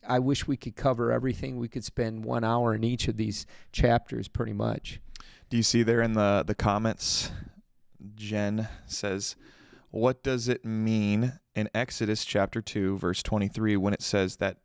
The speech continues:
Speaker 2: the cries of the Israelites went up to God?" And I can get that pulled up here. And
Speaker 1: Yeah.
Speaker 2: you can look it up. And, uh, do you wanna talk about that?
Speaker 1: Yeah, we'll take a look at that.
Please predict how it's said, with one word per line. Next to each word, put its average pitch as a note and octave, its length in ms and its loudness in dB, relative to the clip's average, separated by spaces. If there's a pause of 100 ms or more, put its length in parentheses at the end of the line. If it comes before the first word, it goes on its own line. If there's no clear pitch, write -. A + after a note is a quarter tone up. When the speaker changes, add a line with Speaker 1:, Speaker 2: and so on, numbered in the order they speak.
Speaker 2:
the G#2+ 80 -14
cries A#2+ 720 0 (460)
of G#2+ 140 0
the - 160 -2
Israelites G#2 760 0
went G#2 360 -2
up G2 240 -2 (280)
to - 120 -10
God?" F#2+ 520 -6
And G#2 120 -6
I G#2 60 -2
can - 160 -12
get G2+ 160 -8
that - 180 -12
pulled F#2+ 300 -10
up - 180 -8
here. A#2 460 -4 (420)
And A2+ 80 -6
Speaker 1:
Yeah. A2+ 180 -4
Speaker 2:
you G#2 140 -6
can A2+ 160 -4
look A#2 180 -2
it B2 80 -2
up. C3+ 220 -2 (300)
And, G#2+ 520 -4
uh, G#2+ 340 2
do A2+ 120 2
you A2 80 6
wanna G#2+ 160 0
talk G#2+ 260 0
about B2 240 -2
that? C#3+ 200 -8 (220)
Speaker 1:
Yeah, D#3 300 2
we'll A#2 180 -2
take D#3 280 -2
a C3+ 40 0
look C#3 260 -2
at - 120 -6
that. A2 300 0